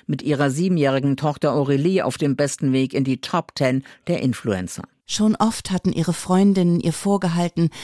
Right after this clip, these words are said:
Speaker 2: dass sie Aurelie benutzen würde, um mehr Klicks und Jobs zu bekommen. Der Erfolg gab ihr recht. Zumindest sah sie es so.
Speaker 1: Nie im Leben hätte sie gedacht, dass ihr Traum zum Albtraum werden könnte.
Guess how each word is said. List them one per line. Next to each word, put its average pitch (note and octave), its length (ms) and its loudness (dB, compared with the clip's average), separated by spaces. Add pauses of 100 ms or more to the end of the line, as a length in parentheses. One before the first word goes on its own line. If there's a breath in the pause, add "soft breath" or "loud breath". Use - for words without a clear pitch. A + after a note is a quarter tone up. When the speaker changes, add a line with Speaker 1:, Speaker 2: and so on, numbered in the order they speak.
(140)
Speaker 2:
dass F#3 200 0
sie - 200 -2
Aurelie G3 480 0
benutzen G3+ 640 2
würde, E3+ 360 2 (200 loud breath)
um F#3+ 240 4
mehr F3+ 200 4
Klicks - 520 -2
und D3+ 260 0
Jobs - 360 0
zu D3 160 -6
bekommen. D3+ 500 -4 (540 loud breath)
Der G3+ 120 4
Erfolg F#3 460 0
gab F#3 220 -4
ihr G3 160 -4
recht. - 400 -6 (400)
Zumindest D#3 640 0
sah D3+ 180 -4
sie - 160 -8
es - 140 -8
so. A#2+ 180 -10 (200)
Speaker 1:
Nie F3+ 140 2
im F3 140 2
Leben G#3+ 260 2
hätte E3+ 240 0
sie D#3 160 -2
gedacht, D#3 420 -2
dass C3 180 -4
ihr C3+ 180 -2
Traum D3+ 600 -2
zum E3 280 -4
Albtraum A2+ 640 -2
werden G#2 300 -2
könnte. G#2+ 400 -8